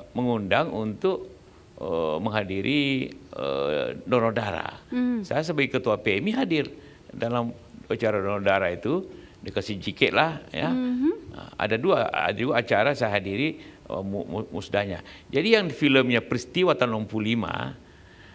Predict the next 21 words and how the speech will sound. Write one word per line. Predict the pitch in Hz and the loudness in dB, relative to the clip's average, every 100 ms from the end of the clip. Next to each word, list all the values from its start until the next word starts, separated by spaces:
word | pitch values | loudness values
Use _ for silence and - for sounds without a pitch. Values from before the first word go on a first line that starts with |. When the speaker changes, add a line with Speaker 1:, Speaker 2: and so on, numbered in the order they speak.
| - - - - | -20 -20 -20 -18
Speaker 1:
cuplikan | - 151 151 135 127 185 185 | 2 2 4 2 6 6 6
diambil | 135 104 110 175 185 - - - - | 4 4 4 4 4 0 -10 -16 -8
tahun | - 123 135 | 2 2 4
dua | 135 | 4
ribu | 135 135 | 2 2
lima, | 175 175 120 | 0 0 0
yaitu | 113 160 208 175 - - | 0 2 2 0 -4 -4
lima | 135 151 | 2 4
puluh | 139 143 | 4 6
tahun | 143 131 | 4 4
kemudian. | 139 180 135 98 92 95 - - - - - - - - - - - - | 0 4 4 4 0 -8 -18 -20 -20 -20 -20 -20 -20 -20 -20 -20 -20 -12
Speaker 2:
Oke, | 240 233 180 190 - - - 262 | -6 -2 -2 -4 -18 -20 -2 4
tidak | 247 | 6
Speaker 1:
Jadi, | 247 | 8
Speaker 2:
relevan | 247 269 302 | 6 6 4
sebetulnya, | 254 220 208 185 | 4 0 0 0
ya? | 220 | 6
Speaker 1:
tidak | 220 147 | 8 8
relevan | 104 123 165 | 6 6 4
sebenarnya. | 135 131 104 95 87 - - - - | 4 2 0 0 -6 -10 -18 -20 -20
S-, | - | -18